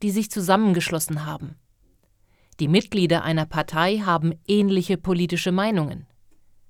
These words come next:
Die Mitglieder der N S D A P hießen Nationalsozialisten und Nationalsozialistinnen. N S D A P ist die Abkürzung für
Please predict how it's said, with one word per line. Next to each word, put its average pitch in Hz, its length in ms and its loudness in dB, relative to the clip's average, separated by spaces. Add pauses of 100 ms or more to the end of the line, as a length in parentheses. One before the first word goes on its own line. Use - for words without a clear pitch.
(640)
Die 196 100 4
Mitglieder 226 640 2
der 156 300 -2
N 196 140 2
S 175 220 -4
D 165 160 0
A 147 80 -2
P 202 360 -2
hießen 190 680 0
Nationalsozialisten 190 1400 0
und 208 320 -2
Nationalsozialistinnen. 156 1300 -4 (2250)
N 254 140 4
S - 260 -4
D 220 200 0
A 202 100 -2
P 185 300 2
ist - 240 -6
die 185 120 -6
Abkürzung 202 560 0
für 180 400 2